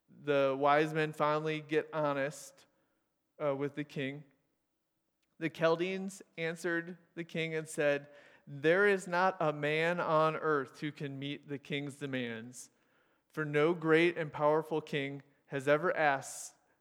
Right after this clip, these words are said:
such a thing of any magician or enchanter or Chaldean." The thing that the king asks is difficult, and no one can show it to the king except the gods, whose dwelling is not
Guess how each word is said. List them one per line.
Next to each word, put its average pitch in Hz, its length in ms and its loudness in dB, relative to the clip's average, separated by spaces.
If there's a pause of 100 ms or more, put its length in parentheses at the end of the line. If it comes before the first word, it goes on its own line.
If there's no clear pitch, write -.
such 143 340 -2
a 151 80 -6
thing 135 420 -8
of 135 160 -2
any 147 200 -2
magician 135 540 -6
or 131 180 -8
enchanter 123 600 -10 (400)
or 131 100 -12
Chaldean." 117 760 -8 (1300)
The 147 120 -8
thing 165 360 -6
that 175 160 -2
the 156 80 -6
king 160 340 -8
asks 151 380 -2
is 147 160 -6
difficult, 139 640 0
and 143 200 -8
no 139 160 0
one 160 240 -2
can 165 220 -10
show 147 300 0
it 139 120 -4
to 151 100 -10
the 139 120 -6
king 139 360 -10
except 147 480 -2
the 156 80 -4
gods, 120 680 -2 (460)
whose 151 240 -6
dwelling 135 720 -2
is 123 220 -14
not 120 500 -6